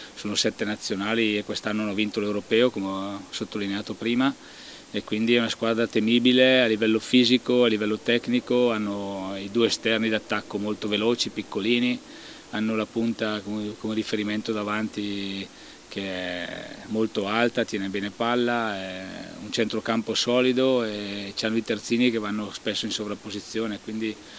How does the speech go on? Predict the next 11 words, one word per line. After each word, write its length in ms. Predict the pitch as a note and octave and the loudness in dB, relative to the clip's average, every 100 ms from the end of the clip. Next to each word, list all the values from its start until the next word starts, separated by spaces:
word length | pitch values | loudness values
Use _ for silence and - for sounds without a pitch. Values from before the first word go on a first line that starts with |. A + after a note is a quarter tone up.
| - | -16
dovremo 260 | - G#2+ A2 | -4 0 0
stare 240 | - A2 | 0 0
attenti, 680 | G#2 - A2 A#2 - C3 B2+ A#2+ - - - - - | 0 0 0 0 4 6 6 4 -14 -18 -18 -20 -16
eh, 340 | - G#2 G2+ G2 | -10 -8 -8 -6
e 60 | G#2+ | -4
giocare 340 | A2+ - G#2 | -4 -4 -4
soprattutto 540 | A2 G#2 G#2+ - G#2 - | -2 -4 -6 -8 -8 -6
sul, 340 | - G#2 G2+ | -4 -4 -4
eh, 380 | G2 F#2+ F#2+ F#2 F2 F2 - - - - - - - | -4 -6 -6 -8 -8 -10 -12 -14 -14 -16 -16 -16 -10
sulle 160 | G2+ | -4
ripartenze 920 | G2+ G#2 A2 - G#2+ A2 A2 B2 B2 | -4 -2 -2 0 0 2 2 4 4